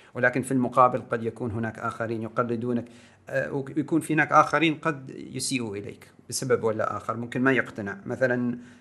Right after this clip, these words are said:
أنا صدف كثير من الأحيان واجهت نوع من التنمر، آه، على بعض الصور اللي حطيتها. قد يكون شخص لا يؤمن بالظاهرة الفلكية أو بال-، بالأجرام الفلكية، يقول ليس-، ليست موجودة، إنما خلق فوتوشوب،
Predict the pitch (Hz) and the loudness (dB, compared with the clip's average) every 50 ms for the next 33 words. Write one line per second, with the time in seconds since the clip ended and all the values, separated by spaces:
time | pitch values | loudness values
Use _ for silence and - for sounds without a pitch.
0 | - - 135 135 131 131 - 127 120 113 - - - 107 - 120 110 107 104 98 | -14 -4 2 2 2 4 4 4 4 4 2 2 -10 -10 -8 -6 -6 -6 -8 -8
1 | - - - 113 117 127 127 120 113 110 107 120 113 - - - 123 120 120 113 | -10 -10 -8 -2 -2 0 0 0 -2 -2 -2 -4 -6 -8 -8 -8 -6 -4 -2 -2
2 | 113 117 120 117 113 117 - 127 131 131 127 117 107 104 - - - - - 110 | 0 0 0 -2 -2 -2 -2 0 2 2 2 2 0 -2 -6 -12 -18 -10 -8 -6
3 | 104 107 104 104 104 104 101 101 101 101 98 - - - _ _ _ _ - 113 | -4 -2 -2 -2 -2 -2 -4 -8 -10 -14 -14 -16 -20 -20 _ _ _ _ -4 -2
4 | 117 113 113 107 117 110 110 107 110 101 98 101 98 95 95 98 98 - - 123 | 2 4 4 8 8 8 6 6 2 -2 -2 -4 -8 -8 -8 -8 -8 -6 0 0
5 | 113 107 107 101 98 - 117 - - 107 98 - 104 98 - 113 104 110 101 - | 2 0 0 -2 -8 -12 -12 -10 -10 -10 -10 -10 -12 -6 -6 -6 -6 -6 -10 -10
6 | 110 101 - 113 107 - - - 120 120 120 120 117 - 117 120 117 110 104 117 | -10 -8 -6 -8 -8 -8 -8 -6 0 2 2 2 2 -2 -2 -4 -2 0 0 -2
7 | 101 104 117 113 107 113 110 113 98 - - 101 101 - - 113 107 107 107 104 | 2 6 6 6 6 6 -2 -8 -8 -10 -12 -14 -14 -14 -12 -8 -6 -6 -6 -6
8 | 104 - 120 120 113 110 110 104 104 98 - - - - - - 113 110 117 120 | -6 -4 -4 -4 -4 -4 -6 -6 -6 -8 -10 -16 -20 -20 -20 -16 -12 -4 -2 0
9 | 110 110 110 - - 123 107 120 113 117 117 110 107 98 - - 104 104 101 - | 0 0 -2 -4 -6 -6 -2 0 2 2 2 0 -2 -6 -8 -8 -8 -8 -8 -12
10 | - 110 110 107 104 - - 117 107 113 117 104 110 120 113 - 113 - - 110 | -10 -8 -8 -8 -8 -6 -6 -4 0 0 0 0 0 -4 -4 -4 -6 -8 -8 -8
11 | 107 107 113 110 104 110 104 104 110 107 107 101 104 104 - - - _ _ _ | -6 -6 -4 0 2 2 2 0 -2 -6 -6 -8 -8 -12 -14 -20 -20 _ _ _
12 | - - - - 127 117 - - - - - 117 - - 101 - - 110 104 | -18 -14 -2 -2 0 0 -2 -6 -8 -6 -6 -6 -4 -4 -10 -6 -4 -4 -4